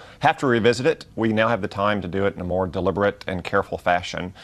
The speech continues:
But ultimately, I don't think you can lay the defeat of this bill last week on any single faction in the House of Representatives. Some conservatives opposed it, some moderates opposed it, even chairmen of powerful committees opposed it. I just think the problem was with, first, the bill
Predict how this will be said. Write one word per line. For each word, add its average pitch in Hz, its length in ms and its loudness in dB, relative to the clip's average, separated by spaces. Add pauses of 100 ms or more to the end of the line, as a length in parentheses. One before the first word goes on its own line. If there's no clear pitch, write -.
(320)
But - 80 0
ultimately, 113 420 2
I 104 60 4
don't 107 160 -2
think 107 180 -6
you - 60 -12
can 95 120 -6
lay 98 300 0
the 82 140 -8
defeat 90 400 -6
of 82 80 -8
this 90 140 -8
bill 90 200 -4
last 90 340 -2
week 90 240 -4
on 98 120 -2
any 127 160 2
single 92 360 -4
faction 85 500 -4
in 82 60 -8
the 82 60 -8
House 85 240 -8
of 82 80 -14
Representatives. 80 680 -10 (320)
Some 85 160 -10
conservatives 113 520 0
opposed 113 400 -2
it, - 120 -6
some 80 160 -8
moderates 98 360 -2
opposed 113 440 -4
it, 127 120 -4 (320)
even 151 280 2
chairmen 107 420 2
of 90 160 -4
powerful 104 400 0
committees 87 400 -6
opposed - 380 -10
it. - 120 -6 (280)
I 104 80 0
just - 100 -6
think 120 160 -2
the 113 80 -2
problem 113 380 0
was 95 260 0
with, 95 240 0
first, - 460 -2
the 98 80 -8
bill 101 440 4